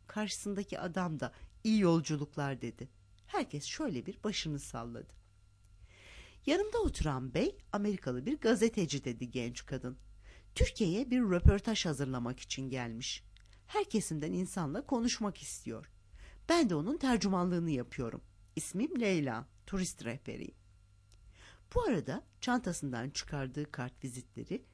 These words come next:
kadının kocasına ve Cemal'e verdi. "Beyefendinin ismi Peter Cape. Size birkaç soru sormak istiyor.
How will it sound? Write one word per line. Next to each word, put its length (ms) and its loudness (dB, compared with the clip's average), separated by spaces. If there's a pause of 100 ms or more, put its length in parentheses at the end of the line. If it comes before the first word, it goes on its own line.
(160)
kadının 360 -2
kocasına 580 -4
ve 180 -4
Cemal'e 480 -2
verdi. 440 -10 (760)
"Beyefendinin 600 6
ismi 400 2 (220)
Peter 420 2
Cape. 520 -4 (320)
Size 360 2
birkaç 360 -2
soru 260 6
sormak 460 -2
istiyor. 420 -8